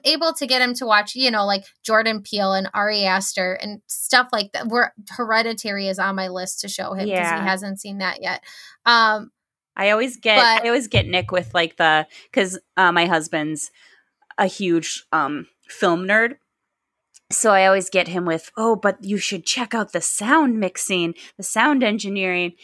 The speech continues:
Speaker 2: in this movie." And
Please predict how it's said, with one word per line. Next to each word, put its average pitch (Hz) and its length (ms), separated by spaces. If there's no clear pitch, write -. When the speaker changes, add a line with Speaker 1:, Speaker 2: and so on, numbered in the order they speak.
Speaker 2:
in 202 160
this 226 280
movie." 170 640
And 156 560